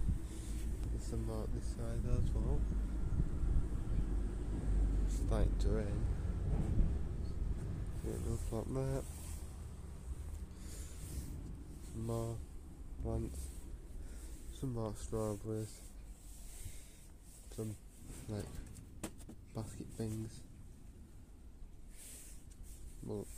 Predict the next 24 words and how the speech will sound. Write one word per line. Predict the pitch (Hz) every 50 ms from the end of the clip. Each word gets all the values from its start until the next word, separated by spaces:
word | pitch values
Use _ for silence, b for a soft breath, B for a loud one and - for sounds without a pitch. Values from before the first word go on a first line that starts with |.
| - 110
you | 110 110
like | 107 104 107 104
something | - 113 110 - -
from | 110 110
Asda, | 110 110 113 107 - - - 107 113 - -
but | 101 95
whatever. | 98 92 98 98 98 - - - 117 113 - - B B B B B B B B B B B - -
Some, | - 113 110 - - - - - - - - - -
so | - 110 113 113
I | 104 -
think | 117 110
there | 110 110
was | 107 101 -
plants | - - 104 92 101 - 107
in | 104
that | 95 -
at | - -
some | - 107 110 110 -
point. | - 113 107 110 110 113 113 - - - - - B B B B B B B B B B B - - -
Nothing | 131 135 127 - - 120 113 110 113
i-, | 117 - - - 131
nothing | 127 123 - 120 113 113 113
in | 110 107 107 110 113 120
that. | 127 131 131 131 -